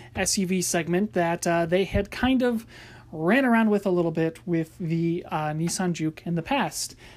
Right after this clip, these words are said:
Uh, if you don't remember the Nissan Juke, it was the surprisingly popular, uh, tiny crossover that debuted, I think it was twenty ten, twenty eleven. It was the close of the aughts when, uh, concept car came out, and then the, the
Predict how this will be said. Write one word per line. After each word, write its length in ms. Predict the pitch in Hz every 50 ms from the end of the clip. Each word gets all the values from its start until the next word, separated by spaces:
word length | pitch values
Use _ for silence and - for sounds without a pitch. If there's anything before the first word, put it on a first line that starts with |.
| - - - -
Uh, 300 | 175 160 156 151 156 156
if 60 | 151 190
you 80 | 196
don't 220 | 175 208 202 196 190
remember 340 | 196 196 190 196 190 190
the 80 | 175 180
Nissan 320 | 185 185 175 - 180 175
Juke, 340 | 170 156 180 175 175 165 -
it 120 | 190 175 180
was 400 | 175 180 175 175 165 160 156 160
the 320 | 175 170 170 175 165 - - - - - - - - -
surprisingly 1040 | - - - 170 - - - - 180 196 254 294 277 339 330 320 302 302 311 330 320
popular, 840 | 320 - - 269 277 285 285 - 320 320 311 320 320 330 349 330 - - -
uh, 300 | - 240 196 185 185 185 208
tiny 320 | - - 240 240 240 233
crossover 640 | - - - 247 233 - 240 233 226 233 240 220 196
that 160 | 202 190 196
debuted, 320 | 185 175 175 185 196 185
I 20 | 170
think 140 | - 240
it 20 | 240
was 80 | 175
twenty 440 | - - - - 220 233 233 226 220
ten, 760 | 220 - - - 220 233 233 233 233 233 240 233 240 247 247
twenty 220 | 226 - 240 240 233
eleven. 400 | 220 220 214 220 233 240 240 240 - - - - -
It 80 | - 220
was 180 | 240 226 202
the 100 | 190 202
close 500 | 208 - - - 233 240 233 226 214 180
of 100 | 196 175
the 160 | 170 180 - - -
aughts 440 | 175 147 131 - - - - -
when, 200 | - 175 170 165
uh, 180 | 160 156 156 151 - - - - - - - - - 226 226 -
concept 380 | - 277 277 240 - 269 254 -
car 180 | 254 247 233
came 240 | 233 - 220 214 202
out, 400 | 196 196 196 190 196 190 185 -
and 140 | 180 175 175
then 180 | 175 170 170
the, 220 | 165 165 165 160 - - - - - -
the 300 | - 165 160 160 156 160